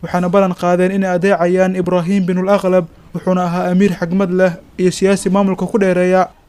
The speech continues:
waxaana muddo kooban kadib markii uu qabtay xilka ku guuleystay in xubnihii xukunkiisa ka soo horjeeday uu u musaafuriyo dhanka Ciraaq, isagoona dib u mideeyey muslimiinta, isla markaana ka shaqeeyey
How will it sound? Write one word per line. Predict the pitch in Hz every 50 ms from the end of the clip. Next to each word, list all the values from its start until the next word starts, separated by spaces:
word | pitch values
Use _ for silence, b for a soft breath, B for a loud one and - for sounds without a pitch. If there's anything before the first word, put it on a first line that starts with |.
| _ _ -
waxaana | - - 180 180 180
muddo | 180 175 196 190
kooban | - 190 180 175 180 175
kadib | - 190 180 190
markii | 190 196 190 - - 180
uu | 175 175
qabtay | - 175 - - - - 185 180 170 -
xilka | 196 202 196 - 185 180
ku | - 214
guuleystay | 190 202 190 185 180 170 - - - 185 185 190
in | 196 175
xubnihii | - 190 165 180 202 202 190 180
xukunkiisa | - 196 - 190 170 - 180 -
ka | - 240
soo | 226 220 208 196
horjeeday | 180 175 156 180 180 180 185 185 190 185 - - _ _ _ _
uu | - 185 190
u | 202
musaafuriyo | 185 175 - 185 180 - - 185 185 185
dhanka | 185 202 196 175 196 170
Ciraaq, | 175 185 202 196 180 - - _ _ _ - -
isagoona | - - 202 185 185 185 185 180
dib | 165 196 202
u | 208
mideeyey | 196 196 190 190 190 185
muslimiinta, | 185 175 - - 190 185 196 202 196 185 - 180
isla | - - 190
markaana | 196 202 190 - 196 185 180
ka | - 226
shaqeeyey | 226 208 185 - 185 180 185 190 180